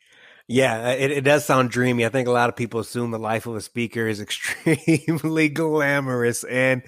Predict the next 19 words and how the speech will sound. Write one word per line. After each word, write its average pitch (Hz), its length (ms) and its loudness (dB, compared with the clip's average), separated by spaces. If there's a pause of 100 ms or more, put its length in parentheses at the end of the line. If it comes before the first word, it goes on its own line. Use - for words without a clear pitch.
(380)
I 135 160 2
can 127 160 -4
say, 139 180 2
hey, 131 160 4
though 120 280 2
I 139 100 4
enjoy 127 320 2
the 120 80 -2
work, 139 280 2
I 110 80 -4
love 113 180 -2
the 110 60 -6
travel. 117 540 0
I'm 117 140 -4
not 120 160 0
complaining 123 400 -2
by 110 80 2
no 113 180 0
means. 123 380 -2